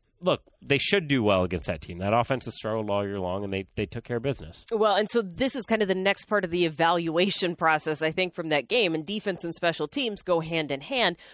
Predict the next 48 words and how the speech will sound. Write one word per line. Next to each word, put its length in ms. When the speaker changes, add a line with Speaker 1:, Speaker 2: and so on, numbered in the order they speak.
Speaker 2:
One, 440
I 120
do 260
like 360
the 160
glass 320
half 280
empty, 480
or 160
glass 300
half 160
full, 260
excuse 480
me. 180
Speaker 1:
<laughs> 40
Being 180
a 60
pessimist 340
Speaker 2:
Always. 280
Speaker 1:
today. 360
Speaker 2:
I 60
am 220
always 400
the 180
optimist. 640
How 160
dare 280
I 180
say 200
that? 320
Um, 220
i-, 220
in 180
looking 300
at 80
the 80
positive 520
and 80
the 60
silver 380
lining, 400
here's 260
my 120
silver 320
lining. 300
Tedrick 340
Thompson 360
returns. 640